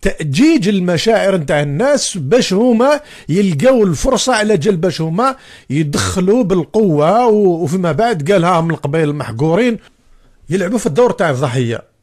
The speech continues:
حتى باش فيما بعد هما عندهم وسائل الإعلام اللي راها تسند فيهم في الخارج. وأنا أتحدث عن الأقلية هذه، مانيش حت-، نتحدث أنا عن الأغلبية نتاع الإخوة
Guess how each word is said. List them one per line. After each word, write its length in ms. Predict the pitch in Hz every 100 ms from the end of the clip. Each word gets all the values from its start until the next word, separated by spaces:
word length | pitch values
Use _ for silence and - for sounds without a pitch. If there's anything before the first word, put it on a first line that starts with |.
| _ _ _ _ _
حتى 280 | - 202 202
باش 200 | 170 180
فيما 240 | - 190 165
بعد 300 | 160 147 120
هما 420 | 120 190 294 294 _ _ _ _ _ _ _
عندهم 420 | - 208 190 196 190
وسائل 320 | 165 160 135
الإعلام 520 | 147 175 139 156 147
اللي 200 | 135 127
راها 180 | 123 107
تسند 400 | - - 196 127
فيهم 340 | 156 143 151 -
في 100 | 156
الخارج. 560 | 131 208 190 208 - - _ _ _ _ _ _ _
وأنا 300 | 123 170 190
أتحدث 420 | 180 160 226 208
عن 120 | 202 220
الأقلية 720 | 214 233 226 240 254 196 156
هذه، 200 | 117 127
مانيش 220 | 127 165
حت-، 220 | - 170 185
نتحدث 560 | 160 - 202 180 214
أنا 200 | 185 190
عن 120 | 185
الأغلبية 840 | 180 175 175 151 160 135 226 202 233
نتاع 240 | 175 170
الإخوة 880 | 143 143 135 - - 156 220 247